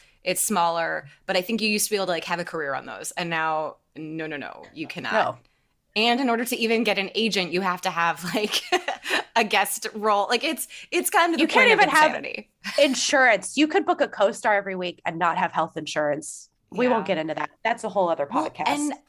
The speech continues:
Speaker 1: it is telling that of all of us here, so, like, I think we were all trained, right? Like, I, I, Zoe and I went to acting school together. I was in acting classes with, with Kat, and I know that Bri-,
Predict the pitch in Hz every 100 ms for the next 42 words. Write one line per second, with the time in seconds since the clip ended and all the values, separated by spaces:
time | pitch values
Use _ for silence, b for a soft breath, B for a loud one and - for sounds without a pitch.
0 | - 254 370 - - 262 240 190 190 -
1 | 196 254 226 208 - 220 208 165 202 202
2 | 196 196 - 359 415 349 220 214 190 -
3 | 220 151 117 160 202 196 180 - - -
4 | - - - 180 185 220 233 220 196 175
5 | 175 170 208 233 247 - 220 202 196 196
6 | 180 175 175 B B - 175 165 151 175
7 | 170 160 139 156 135 - _ _ 165 156
8 | - 254 233 - 185 180 - 170 147 127
9 | - _ 196 226 240 220 170 196 185